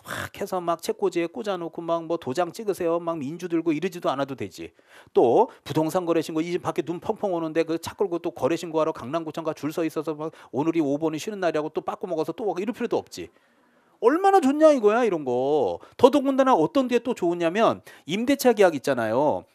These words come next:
그럼 임대차 계약을 딱 하게 되면 여기도 마찬가지야. 내용들 적었죠? 그리고 따다닥 해갖고 본인 인증해서 딱 국토부에다 보관하게 되면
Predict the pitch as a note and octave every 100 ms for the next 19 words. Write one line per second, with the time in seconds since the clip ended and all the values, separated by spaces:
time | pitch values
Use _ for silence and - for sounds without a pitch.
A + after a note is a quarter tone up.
0 | - B3 G3+ A#3 B3+ A#3+ G#3+ G3+ G3 F#3+
1 | G3+ G3 - G#3 F#3 D#3 E3 A#2 D3 F#3
2 | E3 F#2+ C#3 A#2 F#2+ F2+ F#3 G3+ F#3+ D3+
3 | F#3 - C#4+ C#4+ _ _ - A3 G#3+ G#3+
4 | G#3 F3+ E3+ D#3+ D#3 D3+ D#3 C3+ C3+ C3
5 | C#3 - F3+ - _ _ _ - _ D3+
6 | C#3+ D#3 C3+ C3+ - A#2 A#2+ A2 G#2 G2+
7 | F3 D3+